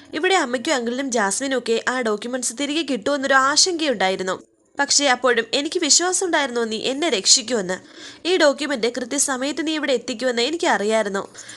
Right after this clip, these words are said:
എല്ലാം ഉദയന്നൂർ അമ്മയുടെ അനുഗ്രഹമാണെന്ന്" പാർവതി പറയുന്നു. "ഈ ഡോക്യുമെന്റ്സ് തിരികെ കിട്ടുമെന്ന് എൻ്റെ മനസ്സ് പറയുന്നുണ്ടായിരുന്നെങ്കിലും അതെങ്ങനെ കിട്ടുമെന്ന് എനിക്കറിയില്ലായിരുന്നു. ഏതായാലും എൻ്റെ പ്രാർത്ഥന ഉദയന്നൂർ അമ്മ കേട്ടു" എന്ന് പാർവതി. "ഇപ്പോ അമ്മയ്ക്കും അങ്കിളിനും ജാസ്മിനും സമാധാനമായല്ലോ" എന്ന് വിശാൽ അവരോട്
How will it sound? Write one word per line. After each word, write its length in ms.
എല്ലാം 340
ഉദയന്നൂർ 400
അമ്മയുടെ 260
അനുഗ്രഹമാണെന്ന്" 720
പാർവതി 500
പറയുന്നു. 400
"ഈ 120
ഡോക്യുമെന്റ്സ് 500
തിരികെ 240
കിട്ടുമെന്ന് 360
എൻ്റെ 120
മനസ്സ് 400
പറയുന്നുണ്ടായിരുന്നെങ്കിലും 920
അതെങ്ങനെ 380
കിട്ടുമെന്ന് 380
എനിക്കറിയില്ലായിരുന്നു. 1000
ഏതായാലും 440
എൻ്റെ 200
പ്രാർത്ഥന 380
ഉദയന്നൂർ 440
അമ്മ 140
കേട്ടു" 340
എന്ന് 200
പാർവതി. 420
"ഇപ്പോ 200
അമ്മയ്ക്കും 600
അങ്കിളിനും 400
ജാസ്മിനും 460
സമാധാനമായല്ലോ" 1040
എന്ന് 160
വിശാൽ 400
അവരോട് 320